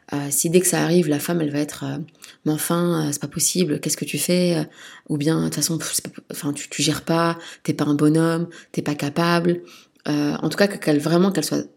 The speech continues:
qu'elle soit très rabaissante, qu'elle soit très, euh, castratrice, euh, qu'elle soit très humiliante dans leurs propos, euh, c-, cette manière de réagir, euh, ça ne va absolument pas mettre en confiance l'homme.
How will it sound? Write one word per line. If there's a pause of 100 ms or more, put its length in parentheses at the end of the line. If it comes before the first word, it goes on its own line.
qu'elle
soit
très
rabaissante, (340)
qu'elle
soit
très, (680)
euh, (180)
castratrice, (380)
euh,
qu'elle
soit
très
humiliante
dans
leurs
propos, (440)
euh,
c-,
cette
manière
de
réagir, (560)
euh,
ça
ne
va
absolument
pas
mettre
en
confiance
l'homme.